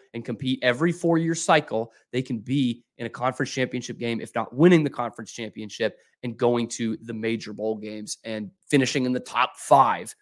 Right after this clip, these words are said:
like they did in twenty twenty-one and in the top ten a few times before that. So, no, I, I don't, I don't think that's right. Admeister says, "Screw the portal. We should accept defeat in the new college football landscape."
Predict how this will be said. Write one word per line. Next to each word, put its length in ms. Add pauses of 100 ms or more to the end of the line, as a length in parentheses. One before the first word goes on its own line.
(320)
like 180
they 160
did 360 (460)
in 140
twenty 280
twenty-one 560
and 120
in 80
the 80
top 280
ten 200
a 40
few 180
times 300
before 320
that. 260
So, 240 (240)
no, 320
I, 180
I 100
don't, 200 (440)
I 60
don't 180
think 140
that's 240
right. 220 (1600)
Admeister 640
says, 280
"Screw 320
the 80
portal. 420
We 140
should 160
accept 380
defeat 420
in 60
the 80
new 180
college 400
football 420
landscape." 640